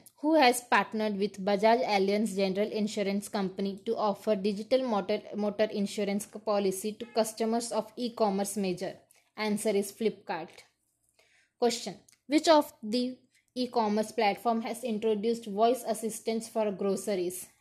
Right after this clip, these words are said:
Answer is Flipkart. Question. Who is the present C E O of Flipkart?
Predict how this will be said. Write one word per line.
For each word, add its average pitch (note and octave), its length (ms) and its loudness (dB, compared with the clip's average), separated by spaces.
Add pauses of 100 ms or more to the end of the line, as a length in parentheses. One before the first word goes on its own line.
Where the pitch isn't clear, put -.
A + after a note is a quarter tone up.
(120)
Answer G#3 340 -4
is G3 220 -2
Flipkart. G3+ 640 -2 (600)
Question. A3 480 -2
Who C#4 80 -4
is C#4+ 220 0
the C4 120 -6
present A3+ 400 0
C A3+ 340 -4
E A3+ 80 2
O A#3+ 80 6
of A#3 160 -2
Flipkart? F#3+ 500 -2